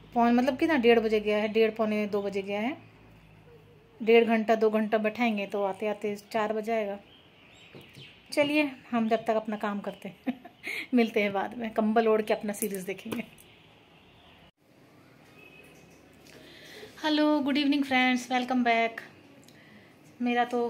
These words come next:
काम शुरू हो गया है, सब्ज़ी बनाना चालू कर दिए हैं, फूल गोभी,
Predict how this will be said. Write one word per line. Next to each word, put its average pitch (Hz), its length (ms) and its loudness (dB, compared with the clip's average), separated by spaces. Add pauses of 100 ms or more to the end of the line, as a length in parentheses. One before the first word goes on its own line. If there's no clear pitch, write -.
(140)
काम 233 240 -2
शुरू 233 320 -4
हो 226 120 0
गया 214 200 -2
है, 214 180 -4
सब्ज़ी 220 340 -6
बनाना 214 380 -2
चालू 214 280 2
कर 208 160 -2
दिए 196 160 -8
हैं, 196 240 -14 (1040)
फूल 240 180 -2
गोभी, 240 540 2